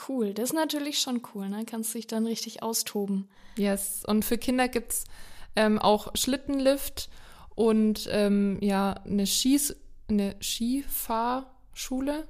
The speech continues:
Speaker 2: eine Skischule.
Speaker 1: Skischule? Ah, wo die Kleinen dann gleich das Skifahren lernen.
Speaker 2: Genau.
Speaker 1: Das finde ich immer mega putzig, wenn die dann irgendwie so einen Schneeanzug anhaben und da drin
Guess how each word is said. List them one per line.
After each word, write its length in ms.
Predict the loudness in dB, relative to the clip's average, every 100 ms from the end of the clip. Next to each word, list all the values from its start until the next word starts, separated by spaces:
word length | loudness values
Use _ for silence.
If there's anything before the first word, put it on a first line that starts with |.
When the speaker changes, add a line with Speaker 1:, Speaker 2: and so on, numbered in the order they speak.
| 0
Speaker 2:
eine 140 | 0
Skischule. 920 | 0 -2 -2 -4 -8 -6 -4 -2 -4 -2 0 2
Speaker 1:
Skischule? 640 | 0 2 0 0 -2 -4 -4 0 2
Ah, 120 | 4
wo 100 | 6
die 140 | 6 6
Kleinen 440 | 4 6 6 6
dann 160 | 4 2
gleich 280 | 0 -2 -2
das 120 | -2
Skifahren 360 | -2 -4 -4 -4
lernen. 360 | -2 -2 -2 -4 -4 -4 -4 -6 -6 0
Speaker 2:
Genau. 640 | 4 6 8 8 6 2 -4 -4
Speaker 1:
Das 200 | -2 0
finde 260 | 4 6 8
ich 40 |
immer 160 | 6 6
mega 360 | 6 6 4
putzig, 720 | -2 -4 -4 -2 0 -2 -6 -8
wenn 200 | -4 -4
die 100 | -4
dann 480 | -6 -4 -4 -6 -10 _ _ _
irgendwie 500 | -8 -4 -2 0 0
so 180 | 0 -2
einen 260 | -2 -2
Schneeanzug 800 | -2 2 2 0 -2 -4 -6 -8
anhaben 520 | -6 -4 -4 -2 -2
und 140 | -2 -2
da 120 | -4
drin 400 | -4 2 2 0